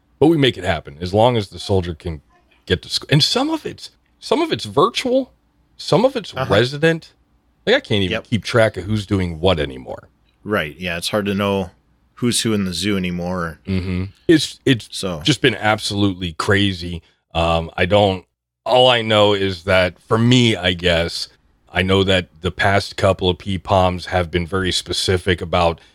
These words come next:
Speaker 1: you know, maybe it only applies to E sevens or maybe it only applies to E sixes. Um, so I think this is great. I think that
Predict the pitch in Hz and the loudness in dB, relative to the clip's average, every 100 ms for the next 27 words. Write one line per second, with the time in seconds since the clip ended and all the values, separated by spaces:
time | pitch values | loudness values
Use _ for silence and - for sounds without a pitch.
0 | _ 90 87 101 104 104 92 92 87 - | _ -2 0 2 2 2 2 0 -4 -2
1 | 95 92 - 85 90 87 87 - 107 87 | 0 0 -2 -14 -16 -10 -4 0 2 2
2 | 76 73 67 - 92 85 92 92 92 87 | 0 -10 -18 -12 -6 -4 -2 -2 -4 -2
3 | 90 90 87 80 - 95 90 85 - 80 | -2 -2 -4 -8 -2 2 2 0 -6 -16
4 | 85 82 - - 98 - - 71 69 - | -16 -16 -12 0 0 0 -8 -14 -14 -20
5 | - _ 101 92 87 85 - 156 123 170 | -20 _ 0 2 2 0 0 0 2 2
6 | 202 202 180 - 104 92 92 95 101 113 | 0 0 0 0 -4 -12 -4 0 0 -2
7 | _ 95 98 - 104 101 92 _ 101 92 | _ -2 -2 -2 -2 -2 -6 _ 2 2
8 | 90 82 | 2 -2